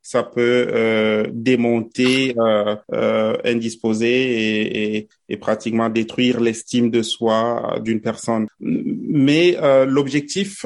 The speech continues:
euh, et j'ose le croire, de, de, de, du gouvernement du Canada en rendant, euh,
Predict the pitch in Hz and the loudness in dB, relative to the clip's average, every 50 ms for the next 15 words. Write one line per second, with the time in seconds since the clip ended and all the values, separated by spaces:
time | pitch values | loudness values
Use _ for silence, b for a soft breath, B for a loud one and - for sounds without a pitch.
0 | - 143 135 123 120 120 120 117 113 120 - 123 120 117 110 - 127 117 107 - | -2 2 4 4 4 4 2 2 0 -2 0 0 0 -2 0 0 0 -2 0 0
1 | 127 120 120 - 139 151 165 170 160 143 127 120 123 120 123 117 123 123 123 127 | -2 -2 0 0 2 4 4 4 4 2 2 4 4 2 4 2 0 0 0 -2
2 | 123 123 117 123 120 120 117 117 120 123 120 117 - 127 131 127 143 131 123 127 | -4 -4 -2 -2 -2 -2 -2 -2 -2 -2 -2 -2 -2 -4 0 2 0 2 2 2
3 | 120 127 123 123 123 120 117 113 113 - 120 120 120 120 139 147 139 127 117 117 | 4 4 4 4 4 2 -2 -2 -2 -2 0 0 0 0 0 2 2 0 0 0
4 | 123 123 123 117 131 127 123 117 107 107 104 - 117 113 113 123 120 - - - | 0 0 2 2 2 2 2 0 -2 -6 -6 -4 -4 -4 -2 -2 -4 -4 -4 -6
5 | 117 - - - 101 - | -6 -6 -6 -6 -6 -6